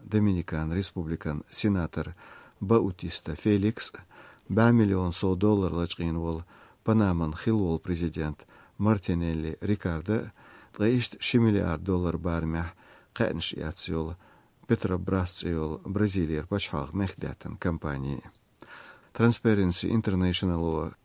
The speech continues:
ши сайт я юленч компании но тидем те ози на хинсле цаба кузлы ит эзерстек. Угре ирич коррупция лели наш билгал бехер цу акции де шхош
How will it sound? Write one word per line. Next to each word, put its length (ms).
ши 200
сайт 360
я 80
юленч 420
компании 520
но 340
тидем 300
те 140
ози 280
на 180
хинсле 560
цаба 540
кузлы 400
ит 320
эзерстек. 640
Угре 420
ирич 280
коррупция 480
лели 240
наш 320
билгал 380
бехер 360
цу 220
акции 280
де 220
шхош 460